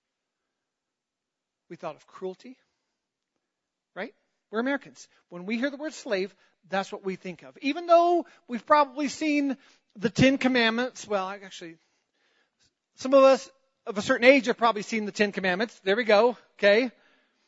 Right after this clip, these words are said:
And so even though we see, like, a, a form of, like, Egyptian slavery, like, and, and, and tyranny, but as Americans, we think of the southern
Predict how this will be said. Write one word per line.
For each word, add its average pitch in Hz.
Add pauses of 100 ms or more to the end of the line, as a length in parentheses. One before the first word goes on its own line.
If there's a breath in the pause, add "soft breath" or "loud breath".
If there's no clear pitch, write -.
(720 soft breath)
And 196
so 240
even 240
though 285
we 262
see, 269
like, 233 (200)
a, 220
a -
form 247
of, 208
like, 196
Egyptian 208
slavery, 185
like, 185
and, 202
and, 185
and 185
tyranny, 196 (440 soft breath)
but 214
as 226
Americans, 254
we 285
think 233
of 185
the 185
southern 214